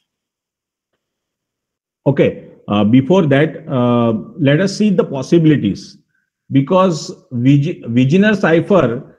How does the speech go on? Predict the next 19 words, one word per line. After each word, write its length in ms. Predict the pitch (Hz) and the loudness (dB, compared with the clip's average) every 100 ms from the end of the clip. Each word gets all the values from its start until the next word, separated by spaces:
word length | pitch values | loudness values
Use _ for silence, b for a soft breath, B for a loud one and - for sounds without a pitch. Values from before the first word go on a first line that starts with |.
| _ _ | _ _
when 240 | 117 156 | 0 0
m 220 | 160 165 196 | 0 2 0
equal 280 | 196 202 | 2 0
to 80 | 196 | 2
one 280 | 185 185 170 | 2 2 2
becomes 360 | 151 170 185 - | 2 2 -2 -4
additive 460 | 127 135 151 156 | -2 0 2 2
cipher. 360 | 143 117 107 104 | 2 -2 0 -4
So 160 | - 139 | 0 2
we 140 | 156 | 2
can 200 | 165 190 | 0 -2
say 180 | 170 185 | 0 0
that 300 | 165 190 190 b b _ - | 2 0 -2 b b _ -12
we 340 | 117 135 180 160 | 0 2 4 2
have, 440 | 160 175 185 - | 2 0 -2 -4
we 180 | 131 151 | 0 2
are 100 | 170 | 4
using 680 | 165 165 143 180 202 196 - - | 4 4 4 0 -2 -6 -16 -10
m 340 | 151 180 208 | -4 0 -2